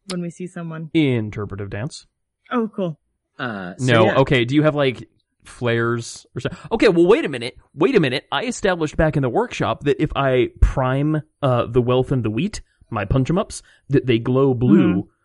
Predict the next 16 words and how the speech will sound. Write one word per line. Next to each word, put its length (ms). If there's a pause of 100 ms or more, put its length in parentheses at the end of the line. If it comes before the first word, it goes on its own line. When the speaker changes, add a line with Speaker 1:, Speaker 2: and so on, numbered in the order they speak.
(140)
Speaker 2:
so 180
I 100
could 140
go, 100
like, 200 (220)
flash, 220
flash, 400 (140)
light 240
flash, 380 (200)
sparkle, 280
sparkle 260
sign. 340 (1080)
Speaker 1:
Oh, 160
fair. 260
And 280
if, 320